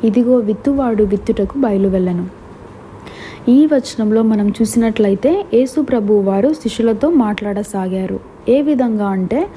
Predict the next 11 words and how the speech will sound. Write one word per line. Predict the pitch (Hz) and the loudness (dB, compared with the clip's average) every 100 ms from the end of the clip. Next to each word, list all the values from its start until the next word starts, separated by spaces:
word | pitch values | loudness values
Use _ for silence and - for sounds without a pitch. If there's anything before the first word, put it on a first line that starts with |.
| - - - - | -18 -20 -8 0
ఉపమా-, | 277 285 311 | 2 2 0
ఉపమాన | 208 277 277 302 294 | 0 0 0 0 0
రీతిగా | 254 214 214 269 | 0 0 0 0
మాట్లాడారు. | 381 226 196 196 190 185 185 180 - - - - - - - | 2 0 0 -2 -2 -2 -4 -6 -10 -18 -20 -20 -18 -8 0
మరి | 254 | 2
ఏమి | 254 247 311 359 | 2 2 2 2
మాట్లాడారు | 302 233 214 220 208 208 196 | 2 0 -2 -2 0 2 2
అంటే, | 202 190 190 311 | 2 0 0 2
"విత్తువాడు | 330 226 233 - 311 254 220 226 | 4 2 2 0 0 0 0 0
విత్తుటకు | 202 - 208 202 202 359 240 | -2 -4 -4 -4 -2 -2 0
బయలువెళ్ళెను. | 202 202 208 190 190 190 190 202 | 0 2 2 0 0 0 -2 -2